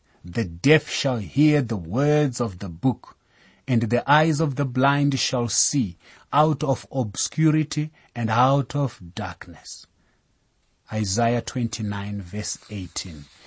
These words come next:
You see, the deaf are going to hear and the blind are going to see. What a prospect.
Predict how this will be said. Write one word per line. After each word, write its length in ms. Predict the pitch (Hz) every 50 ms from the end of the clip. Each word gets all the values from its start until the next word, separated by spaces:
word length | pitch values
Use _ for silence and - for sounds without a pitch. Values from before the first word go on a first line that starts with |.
| - - -
You 80 | 107 92
see, 220 | - - 151 147
the 140 | 123 131 120
deaf 380 | 104 92 131 151 170 156 -
are 100 | 170 165
going 300 | 156 135 165 170 175 170 165
to 100 | - 165
hear 320 | 151 120 151 190 180 160 147
and 140 | 156 151 151
the 60 | -
blind 400 | 135 120 123 151 175 202 220 214
are 100 | 220 220
going 320 | 190 180 196 196 202 208 196
to 140 | - - 160
see. 440 | 143 - - - 180 170 123 87 - _ _ _ _ _ -
What 380 | 76 76 78 190 113 117 -
a 100 | 135 127 - _ _ _
prospect. 880 | - - 107 107 104 104 - - - - - - 78 - _ - - -